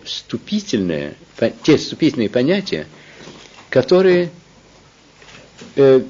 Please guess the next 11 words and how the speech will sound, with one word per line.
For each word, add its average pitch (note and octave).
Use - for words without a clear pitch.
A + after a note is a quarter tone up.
мне A#2+
кажется, F3
надо E3
продумать, C3+
пережить, B2
к -
чему D#3
надо E3
подойти, C#3
раньше, F#3
чем E3+